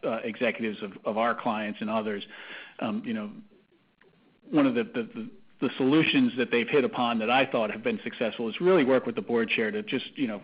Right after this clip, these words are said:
make a conscious effort every meeting to call out the quiet ones and, and sort of gently, uh, remind or, or, or,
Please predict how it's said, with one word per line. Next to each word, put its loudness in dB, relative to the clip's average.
make -2
a -8
conscious -2
effort -4
every -2
meeting -2
to -10
call 4
out -2
the -4
quiet 2
ones -10
and, -2
and 0
sort -2
of -6
gently, 0
uh, -4
remind 0
or, -4
or, -4
or, -4